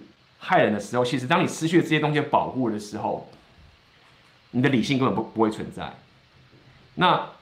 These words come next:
聊到这点，其实就是刚刚讲有关情绪跟理性这些东西。所以我现在再回头去看，现在很多人在讲一些说，啊，无神论，然后宗教就全部都白痴的时候，我其实都会退一步去看说，你为什么觉得他白痴？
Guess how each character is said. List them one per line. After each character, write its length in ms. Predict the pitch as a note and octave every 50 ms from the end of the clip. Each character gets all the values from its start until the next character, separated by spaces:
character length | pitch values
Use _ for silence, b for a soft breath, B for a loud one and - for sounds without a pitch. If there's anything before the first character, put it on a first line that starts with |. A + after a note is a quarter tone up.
| _ _ _ _ _ _ - - -
聊 240 | B2 C#3 C#3 D3
到 60 | D#3+ D#3+
这 60 | E3+
点， 160 | E3 D#3 A#2
其 100 | G#2+ -
实 80 | A#2+ A#2
就 120 | A2 C3+
是 100 | C3+ D3
刚 160 | - C#3 B2+ B2
刚 120 | B2+ B2
讲 220 | - B2 F#2+ F#2+
有 80 | F2+ F#2+
关 140 | A2+ A#2 A#2+
情 260 | - - - G#2+ G#2
绪 160 | - - B2+
跟 180 | A2+ B2 G#2+ F#2+
理 80 | D#2+
性 240 | - - A2 G#2+ F#2+
这 80 | G2 G2+
些 80 | G2+
东 240 | F#2+ G2 F#2+ F#2 F#2
西。 80 | F#2+ G2+
所 140 | F#2+ E3 G3+
以 40 | G3+ - - -
我 160 | - A#2+ A2+ A2+
现 140 | - G#3
在 100 | G3+ F#3
再 260 | F3+ G3 G3 F#3 - -
回 140 | D3 B2+ C3
头 140 | B2+ B2+ B2
去 100 | D3 D3+
看， 220 | - F3 E3+ D3
现 80 | C#3 D3
在 80 | D3+
很 160 | C3+ G#2 G2
多 240 | F#2+ A2 A#2 A#2 A#2
人 240 | G#2+ G2 F#2 F2+ F#2
在 220 | - B2 A2+ G#2+
讲 340 | G#2+ G#2 - - F#2 F2+ F#2
一 40 | G2
些 180 | G2+ A2+ G#2+ G#2
说， 160 | G#2 A2+ G#2+
啊， 200 | A2+ A2+ G2+ -
无 220 | - A2 A#2+ B2+
神 200 | B2 - A#2+ A#2
论， 120 | C3 D3 B2+
然 100 | B2 C3
后 60 | C3+
宗 180 | C3+ C#3 C#3+
教 100 | C#3 C#3+
就 60 | C3 -
全 140 | - - A#2
部 60 | A#2
都 120 | A#2 A2+
白 240 | - A2+ F#2 F2+ G2+
痴 260 | G2+ - - - A2+
的 100 | A2 A2
时 200 | G2 G2 - -
候， 360 | F2 F#2+ A2+ G2+ - - b b b b b b b b b b b b _ _
我 200 | - B2 B2 A#2
其 240 | A2+ - - - C3
实 180 | A#2+ B2+ B2 A#2
都 240 | B2 - C3+ C3+ B2+
会 420 | D3+ C#3+ C#3 C3 A#2+ A2+ - - - - _ _ _ _ _ _ _ -
退 200 | - E3+ C#3+ A#2+
一 40 |
步 200 | A2+ - C#3 C3
去 80 | A#2 -
看 220 | - - A#2+ A2 A2
说， 120 | A#2+ A#2+
你 140 | A2 G2 F#2+
为 100 | F#2 E3+
什 60 | - G#2+
么 80 | F#2 E2+
觉 60 | F2+
得 60 | G2+
他 60 | F#2+
白 180 | - E2+ E2 D#2+
痴？ 240 | - - - -